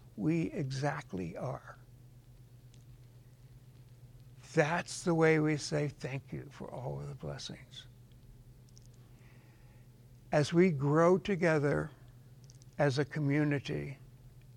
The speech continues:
I can feel the gratitude swelling. How blessed we are. How awesomely blessed we are. I had an experience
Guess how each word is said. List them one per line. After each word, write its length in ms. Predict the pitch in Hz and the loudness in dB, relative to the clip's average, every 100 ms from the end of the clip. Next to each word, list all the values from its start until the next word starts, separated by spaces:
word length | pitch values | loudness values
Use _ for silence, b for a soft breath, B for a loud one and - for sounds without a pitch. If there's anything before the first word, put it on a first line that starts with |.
| - B B B B B | -20 B B B B B
I 160 | - 147 | 0 0
can 240 | - 156 | 2 0
feel 600 | 147 - - 185 180 165 | 0 -6 -2 4 4 4
the 80 | 151 | 2
gratitude 680 | 135 143 147 147 - 139 139 | 2 2 2 0 -4 -4 -4
swelling. 680 | - - 151 151 147 156 147 - - - - - - - - - - - b b b b | -6 -6 -2 -2 -2 -6 -12 -18 -20 -20 -20 -20 -20 -20 -20 -20 -20 -20 b b b b
How 240 | - 160 | 0 2
blessed 680 | 147 135 180 185 190 180 - | 2 -2 0 2 2 0 -6
we 200 | 147 135 | -4 -4
are. 340 | 123 123 - - - - - - - - - - b b b | -6 -10 -14 -20 -20 -20 -20 -20 -20 -20 -20 -20 b b b
How 240 | 165 185 - - 170 | -4 -4 -4 -6 2
awesomely 680 | 185 208 - 196 143 135 135 | 2 2 0 -2 -2 -2 -4
blessed 580 | - 147 131 - - | -4 -6 -6 -10 -14
we 80 | - 127 | -14 -14
are. 320 | 156 - - - - - - - - - - - - - - - - - - - - - - - - - - - - - - - - - - - - - - - - - - - | -14 -14 -16 -18 -20 -20 -20 -20 -20 -20 -20 -20 -20 -20 -20 -20 -20 -20 -20 -20 -20 -20 -20 -20 -20 -20 -20 -20 -20 -20 -20 -20 -20 -20 -20 -20 -20 -20 -20 -20 -20 -20 -6 0
I 100 | 160 | 2
had 260 | 180 180 | 6 6
an 160 | 190 170 | 4 2
experience 1080 | 151 - - 156 180 202 151 135 120 - | 0 -2 -2 4 6 6 4 2 -2 -6